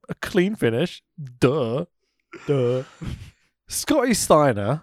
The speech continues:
Speaker 1: for some fucking reason, out with a wooden chair, smashing it over Giant's face. I do mean face. <laughs> He literally takes the edge of the chair and cracks it across Giant's nose. I'm like,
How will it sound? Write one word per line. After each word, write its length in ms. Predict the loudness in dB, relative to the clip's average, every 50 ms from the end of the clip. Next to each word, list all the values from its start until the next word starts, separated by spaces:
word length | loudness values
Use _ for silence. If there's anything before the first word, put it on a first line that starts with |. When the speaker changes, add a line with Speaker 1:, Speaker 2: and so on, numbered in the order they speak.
| _ _ _
Speaker 1:
for 100 | -4 -4
some 320 | -2 0 0 2 2 0
fucking 540 | -2 -4 -4 2 2 2 2 2 0 0 0
reason, 460 | 2 2 2 0 -2 -2 -4 -4 -6 -6 -4
out 160 | -2 0 0
with 100 | 2 2
a 40 | 2
wooden 340 | 2 2 0 0 0 -2 -6
chair, 460 | -4 -2 -2 -2 -2 -2 -6 -8 -10 -12
smashing 640 | -10 -10 -8 -4 0 2 2 2 0 -2 -2 -2 -2
it 100 | 0 2
over 220 | 2 2 2 2
Giant's 440 | 2 2 4 4 4 2 -2 -4 -4
face. 420 | -2 0 0 0 0 -4 -10 -12 -4
I 120 | -2 -2
do 280 | -2 2 4 4 4 4
mean 220 | 4 2 0 -2 -4
face. 480 | -2 2 2 2 2 0 -4 -8 -12 0
<laughs> 40 | 2
He 80 | 2 2
literally 540 | 4 4 2 2 2 -2 -4 -2 -2 0
takes 260 | 2 2 2 2 -2 -8
the 120 | -14 -6 0
edge 200 | 0 2 2 2
of 100 | -2 -2
the 100 | -6 -8
chair 460 | -4 0 0 2 2 2 0 -4 -6 -8 _ -6 -6 -6 -6 -8 -8 -8
and 160 | -8 -10 -6 -6
cracks 500 | -6 4 6 6 6 6 2 -2 -2 -2
it 80 | -2
across 320 | -2 2 4 6 6 6 4
Giant's 400 | 2 2 2 2 2 0 -4 -4
nose. 400 | 0 2 2 4 4 2 0 0
I'm 120 | -2 -2 0
like, 160 | 0 0